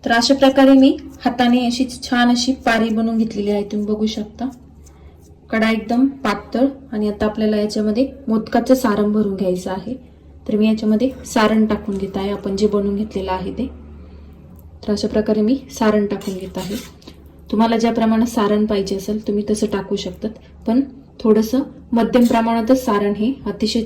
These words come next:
छान लागतं उकडीच्या मोदकामध्ये. तर अशा प्रकारे मी याच्यामध्ये हे सारण टाकले. आता आपल्याला याला काय करायचं आहे, कळ्या पाडून घ्यायच्या आहे. तर अशा प्रकारे मी सगळ्या याला कळ्या पाडून घेत आहे. तुम्ही बघू शकता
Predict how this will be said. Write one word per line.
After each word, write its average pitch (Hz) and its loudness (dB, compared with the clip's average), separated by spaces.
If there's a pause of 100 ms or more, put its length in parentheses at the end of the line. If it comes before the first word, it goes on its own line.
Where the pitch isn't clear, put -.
छान 214 0
लागतं 202 -2 (200)
उकडीच्या 202 0
मोदकामध्ये. 185 -4 (640)
तर 214 0
अशा 214 -2
प्रकारे 220 0
मी 214 4
याच्यामध्ये 208 0
हे 240 0
सारण 214 2
टाकले. 202 -4
आता 208 -2
आपल्याला 233 2
याला 233 2
काय 226 2
करायचं 226 0
आहे, 254 0 (320)
कळ्या 240 8
पाडून 220 4
घ्यायच्या 185 -4
आहे. 196 -14 (1040)
तर 226 8
अशा 226 6
प्रकारे 262 6
मी 269 6 (200)
सगळ्या 233 6
याला 233 6
कळ्या 226 6
पाडून 214 4
घेत 202 -2
आहे. 190 -6 (540)
तुम्ही 214 2
बघू 214 2
शकता 220 -4